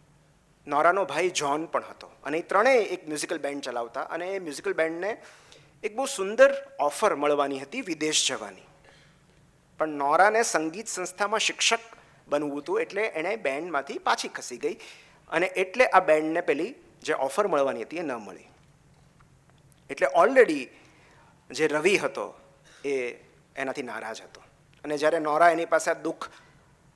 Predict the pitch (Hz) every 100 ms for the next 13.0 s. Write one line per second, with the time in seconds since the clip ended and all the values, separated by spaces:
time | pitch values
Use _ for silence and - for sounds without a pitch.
0 | _ - 151 160 160 147 147 139 156 147
1 | 135 143 - 147 151 151 151 143 139 151
2 | 147 160 156 160 156 151 - - 170 165
3 | - 165 165 190 190 160 - 160 156 147
4 | 147 156 175 170 165 151 160 185 180 151
5 | 139 135 135 131 - - - - _ -
6 | 147 165 240 240 220 170 208 214 165 202
7 | 226 175 175 160 160 190 - 147 160 214
8 | 202 160 156 170 - 160 151 143 - 147
9 | - 120 101 - - - - - _ _
10 | _ _ _ _ _ 160 208 330 214 202
11 | 170 170 165 156 135 127 110 131 185 -
12 | - _ _ _ _ _ _ 190 220